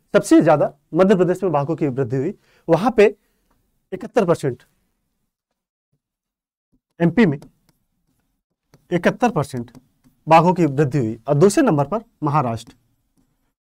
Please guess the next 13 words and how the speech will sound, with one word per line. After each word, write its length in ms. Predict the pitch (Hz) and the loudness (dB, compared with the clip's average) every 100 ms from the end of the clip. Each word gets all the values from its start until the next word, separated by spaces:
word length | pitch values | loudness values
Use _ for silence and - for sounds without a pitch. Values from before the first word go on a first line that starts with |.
| _ _ _ _ _ _ _ _ _ _ 175 | _ _ _ _ _ _ _ _ _ _ -4
महाराष्ट्र 560 | 170 247 226 156 - | 2 4 4 2 -2
में 100 | 170 - _ _ _ _ _ 202 | -12 -12 _ _ _ _ _ -2
चौवन 260 | 196 226 | 0 0
परसेंट 420 | - 139 135 123 - _ _ _ _ _ _ _ _ _ _ 151 | 0 -4 -6 -10 -16 _ _ _ _ _ _ _ _ _ _ 0
बाघों 240 | 147 160 | 2 2
की 100 | 151 | 0
वृद्धि 340 | 127 139 151 | 0 -2 -2
हुई 200 | 135 120 - _ _ _ _ 165 | -4 -6 -14 _ _ _ _ 6
और 220 | 165 165 | 6 6
कर्नाटक 500 | 180 185 185 269 151 | 4 4 4 2 2
में, 100 | 165 _ _ _ _ _ _ _ _ _ _ _ _ _ _ _ _ _ _ _ _ _ _ _ _ _ _ _ _ _ _ _ _ _ _ _ _ - | -6 _ _ _ _ _ _ _ _ _ _ _ _ _ _ _ _ _ _ _ _ _ _ _ _ _ _ _ _ _ _ _ _ _ _ _ _ -2
कर्नाटक 440 | 160 170 170 | 2 2 0
में 60 | - | -4